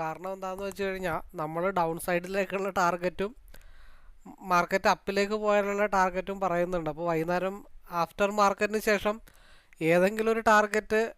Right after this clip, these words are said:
എന്തായാലും ഹിറ്റ് ചെയ്യും, അത് ഉറപ്പുള്ള കാര്യമാണ്. അതിൽ വലിയ മാറ്റങ്ങളൊന്നുമില്ല. അതിൽ, ആ, ആർക്കും പറയാമല്ലോ, എന്നെപ്പോലെ തന്നെ ആർക്കും വ്യൂ പറയാൻ പറ്റും. പക്ഷേ ഞാൻ പറയുന്ന ആ ഒരു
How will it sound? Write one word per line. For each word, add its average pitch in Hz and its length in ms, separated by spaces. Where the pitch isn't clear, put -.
എന്തായാലും 214 580
ഹിറ്റ് 214 300
ചെയ്യും, 147 200
അത് 160 160
ഉറപ്പുള്ള 196 360
കാര്യമാണ്. 196 400
അതിൽ 165 120
വലിയ 185 260
മാറ്റങ്ങളൊന്നുമില്ല. 175 720
അതിൽ, 165 220
ആ, - 80
ആർക്കും 226 340
പറയാമല്ലോ, 214 440
എന്നെപ്പോലെ 170 420
തന്നെ 190 180
ആർക്കും 180 360
വ്യൂ 180 200
പറയാൻ 175 340
പറ്റും. 156 240
പക്ഷേ 220 260
ഞാൻ 190 140
പറയുന്ന 214 440
ആ - 0
ഒരു 220 160